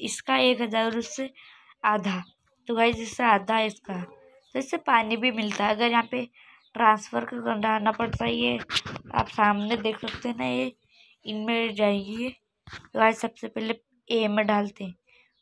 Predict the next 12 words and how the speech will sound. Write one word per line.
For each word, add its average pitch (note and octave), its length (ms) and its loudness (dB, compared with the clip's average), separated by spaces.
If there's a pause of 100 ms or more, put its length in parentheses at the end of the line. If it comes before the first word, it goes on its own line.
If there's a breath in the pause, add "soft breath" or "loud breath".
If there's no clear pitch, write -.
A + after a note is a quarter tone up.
मतलब A3+ 240 0
पहले G3 420 -4
में। F#3 140 -8 (1000)
ये - 360 -4
भैया, - 320 -4
भैया, - 400 -4
अरे D2 340 2
ट्रॉली A3 500 2
घूम A3 260 -4
गई A#3+ 120 -2
चक्री G#3+ 360 -6
जैसी। G#3+ 400 -12